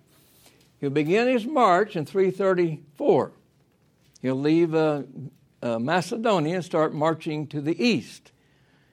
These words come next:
And for eleven years, he'll go actually undefeated. He's a military genius, was never defeated in a <laughs> military conquest in, in, in this whole time period. His army will probably march somewhere probably between thirty and forty thousand miles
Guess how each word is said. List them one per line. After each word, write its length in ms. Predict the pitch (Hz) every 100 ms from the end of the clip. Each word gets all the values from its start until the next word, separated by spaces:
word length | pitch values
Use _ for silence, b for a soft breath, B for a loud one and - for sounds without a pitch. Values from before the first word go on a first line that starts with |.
| -
And 120 | 127
for 120 | 143
eleven 500 | 147 160 226 233 240
years, 500 | 254 226 170 180 202 185
he'll 120 | 165
go 260 | 175 175
actually 380 | 175 214 233 190
undefeated. 600 | 190 202 196 285 294 160
He's 180 | 170 165
a 80 | 156
military 580 | 180 214 196 180 196 196
genius, 540 | 254 277 104 - -
was 160 | 127 151
never 240 | 190 185
defeated 400 | 165 - 220 175
in 100 | 156
a 20 |
<laughs> 140 | 147 170
military 380 | - - 165
conquest 680 | - - 131 - 156 - - _ B B B B
in, 220 | 139 143
in, 340 | - 143 143 139
in 160 | - 139
this 100 | 135
whole 160 | 147
time 300 | 139 - -
period. 320 | 214 135 101 - _ b b b b b -
His 160 | 147
army 340 | 180 208 233 226
will 160 | 190
probably 400 | 180 214 202 185
march 540 | 180 233 240 190 - -
somewhere 340 | 185 185 180
probably 320 | - 196 180
between 400 | 156 160 180 175
thirty 360 | 143 185 190 185
and 120 | 170
forty 280 | 190 196 185
thousand 420 | 202 208 202 233
miles 400 | 285 392 170